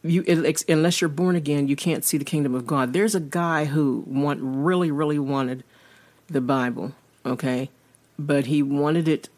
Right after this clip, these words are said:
um, he went about it erroneously. He was very ignorant and mean, and he mistreated people and everything, and he wanted to get this Bible.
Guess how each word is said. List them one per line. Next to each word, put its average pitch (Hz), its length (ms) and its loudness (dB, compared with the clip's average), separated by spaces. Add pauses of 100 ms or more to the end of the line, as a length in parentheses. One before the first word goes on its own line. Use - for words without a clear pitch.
(100)
um, 135 600 -2 (500)
he 151 120 4
went 160 260 2
about 151 480 2
it 131 280 -2 (1000)
erroneously. 156 840 0 (800)
He 151 200 2
was 135 260 0
very 139 640 0 (100)
ignorant 160 480 0 (100)
and 143 360 0
mean, 170 420 2 (640)
and 147 280 2
he 151 120 0
mistreated 156 680 -2
people 170 560 -2 (380)
and 143 140 0
everything, 151 500 0
and 135 160 0
he 165 240 0
wanted 156 480 0
to 143 80 -2
get 147 320 -4
this 139 220 -2
Bible. 151 540 -2